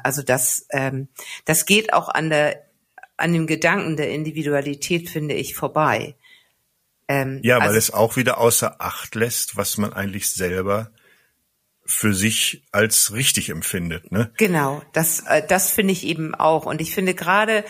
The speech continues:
Speaker 1: so, ähm, also bei, ich meine es, also ich beziehe es in dem Blog wirklich nur darauf, ähm,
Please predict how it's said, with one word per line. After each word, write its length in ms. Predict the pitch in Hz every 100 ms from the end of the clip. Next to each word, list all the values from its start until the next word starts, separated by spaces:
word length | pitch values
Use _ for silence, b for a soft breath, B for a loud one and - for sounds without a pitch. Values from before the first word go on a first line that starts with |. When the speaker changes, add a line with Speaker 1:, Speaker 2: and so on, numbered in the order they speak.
| B B B B
Speaker 1:
so, 460 | - 190 185 185 -
ähm, 640 | 170 175 175 175 170 170 _ _ _ _ _
also 160 | 190 190
bei, 520 | 202 196 - - - - -
ich 180 | 220 233
meine 300 | 226 240 202
es, 80 |
also 180 | - 165
ich 220 | - 214
beziehe 440 | 220 214 - 220 202
es 120 | 185
in 120 | -
dem 200 | 165 156
Blog 340 | 156 165 165 160
wirklich 380 | 170 165 -
nur 100 | 165
darauf, 560 | 156 156 147 139 139 -
ähm, 260 | 147 143 139